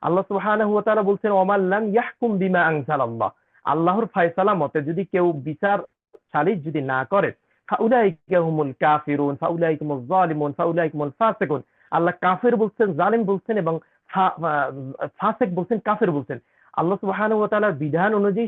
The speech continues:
সমাজে ফয়সালা করতে হবে। এখন এই বিধানকে, এই বিধান অনু-, অনুযায়ী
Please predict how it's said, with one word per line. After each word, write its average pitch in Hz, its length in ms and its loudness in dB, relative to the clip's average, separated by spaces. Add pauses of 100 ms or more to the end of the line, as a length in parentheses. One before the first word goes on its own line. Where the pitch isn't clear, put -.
সমাজে 175 580 2 (140)
ফয়সালা 175 360 2
করতে 127 280 -6
হবে। 110 200 -4 (360)
এখন 202 320 -2
এই 175 200 0
বিধানকে, 156 1000 0
এই 143 180 -4
বিধান 156 400 0 (140)
অনু-, 170 320 -2
অনুযায়ী 170 500 2